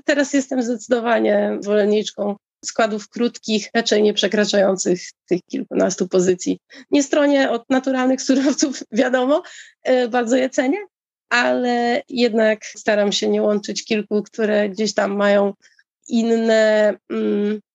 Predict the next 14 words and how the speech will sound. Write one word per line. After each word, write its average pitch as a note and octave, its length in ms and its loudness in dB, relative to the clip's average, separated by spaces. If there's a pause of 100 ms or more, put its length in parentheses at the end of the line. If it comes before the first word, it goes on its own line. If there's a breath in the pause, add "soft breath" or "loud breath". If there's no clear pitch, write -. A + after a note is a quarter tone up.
(120)
e, G#3+ 160 0
mają A3+ 440 2
zawartość A#3+ 440 0
innych A#3 260 0
związków, A#3+ 520 -2
ale A3 240 0
uzupełniające A#3+ 720 0
się C4 120 0
spektrum. A3 440 -2
Wolę A3 220 -4
wtedy G#3 260 -4
użyć G3+ 340 -4
jednego, G#3 420 0
który G3 420 -4